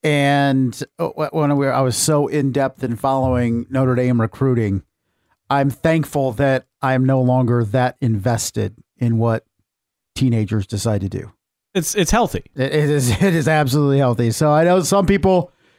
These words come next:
Speaker 1: it's still a big deal. I get it. It's a lucrative business for sure. I'm just glad I'm not, um, locked in like I used to be on a day like this.
Speaker 2: And as always, the number one rule for signing day or recruiting in general is just don't tweet at recruits.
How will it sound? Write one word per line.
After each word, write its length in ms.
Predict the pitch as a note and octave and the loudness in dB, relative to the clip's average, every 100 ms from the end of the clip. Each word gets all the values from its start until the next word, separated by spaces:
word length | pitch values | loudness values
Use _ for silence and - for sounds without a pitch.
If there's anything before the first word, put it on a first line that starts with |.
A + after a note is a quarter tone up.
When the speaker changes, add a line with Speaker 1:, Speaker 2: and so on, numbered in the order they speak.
| _ | _
Speaker 1:
it's 160 | D#3+ D#3 | -2 -2
still 280 | - G3 F#3+ | 0 2 4
a 40 | |
big 240 | F3 E3+ | 2 2
deal. 320 | E3+ E3+ E3+ - | 2 4 2 2
I 140 | D3+ | 0
get 200 | C3 E3 | 2 2
it. 160 | E3 - | 2 0
It's 180 | D3 C#3+ | -2 0
a 60 | C3+ | 0
lucrative 520 | D3+ F3+ F#3+ E3+ B2+ | 2 2 2 2 2
business 680 | E3 C#3+ E3 E3 - - - _ _ _ _ _ _ | 0 2 0 0 -4 -10 -16 _ _ _ _ _ _
for 220 | D#3 D3+ | -2 0
sure. 480 | C#3 E3+ D#3+ D#3 D3+ - | 0 0 2 2 0 -2
I'm 140 | D3 | 0
just 260 | D3 C3+ A2+ | 0 -2 -2
glad 360 | C#3+ D3 C#3 | 0 2 2
I'm 300 | C3+ B2+ B2 | 2 2 2
not, 460 | C#3+ C#3+ C#3 - - _ _ _ _ _ - | 2 2 0 -8 -16 _ _ _ _ _ -6
um, 680 | C3 B2+ B2 A#2+ A2+ G#2+ - _ _ _ - | -2 0 0 0 -2 -4 -6 _ _ _ -6
locked 440 | C3 C#3+ C#3 - | 0 0 0 -2
in 420 | C#3+ C3+ B2 A#2 G#2 _ _ | -2 0 0 -2 -6 _ _
like 160 | B2+ B2 | -4 -2
I 60 | |
used 320 | B2 B2 A2+ - | -2 -2 -2 -6
to 40 | |
be 320 | A2 G#2+ A#2 - A2+ | -6 -6 -8 -8 -4
on 100 | A2+ | -2
a 40 | |
day 180 | G#2+ G2+ | -2 -4
like 180 | G#2+ G#2+ | -6 -10
this. 320 | G#2+ - - _ _ | -12 -12 -20 _ _
Speaker 2:
And 140 | F3+ | 0
as 100 | G3 | 2
always, 240 | F#3 F3+ D3 | 2 2 2
the 120 | E3+ | 2
number 220 | F#3 G3 | 2 2
one 160 | F3+ D#3 | 2 2
rule 320 | D3+ D3+ D3 | 4 4 2
for 180 | - A#2+ | 0 0
signing 380 | - C#3+ C#3 C3 | 2 2 2 2
day 280 | B2 A#2 | 2 2
or 100 | A#2 | 0
recruiting 420 | A#2 A#2+ D3+ C3 A#2+ | -2 0 0 2 0
in 80 | |
general 320 | G#2+ G#2 G2 G2+ | 0 0 0 -2
is 100 | A2 | 0
just 280 | E3 - | -2 -2
don't 200 | A#3 G#3+ | -2 0
tweet 220 | - C3 G2+ | 0 0 0
at 80 | |
recruits. 480 | F2 - - - - | -6 -8 -12 -16 -20